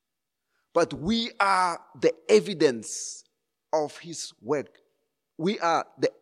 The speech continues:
evidence itself. We don't, we don't need anything else. When people look at us, they don't have to hear what we have to say. By just looking at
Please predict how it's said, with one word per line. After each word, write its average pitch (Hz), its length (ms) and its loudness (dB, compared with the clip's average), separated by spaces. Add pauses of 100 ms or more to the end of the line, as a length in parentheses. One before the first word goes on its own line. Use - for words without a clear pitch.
(120)
evidence 151 560 6 (100)
itself. - 680 -8
We 143 80 -2
don't, 165 240 -2 (200)
we 151 100 -2
don't 165 200 -2
need 151 180 -6
anything 143 380 -6
else. 101 200 -6 (260)
When 143 220 0
people 262 640 2 (100)
look 160 400 0
at 147 220 2
us, 104 260 -4 (760)
they 156 100 6
don't 185 180 8
have 185 280 4
to 175 80 -2
hear 156 280 6
what 139 180 0
we 135 100 -10
have 123 160 -8
to 120 100 -12
say. - 400 -4 (1000)
By 139 180 4
just 196 300 6
looking 196 420 6
at 143 140 2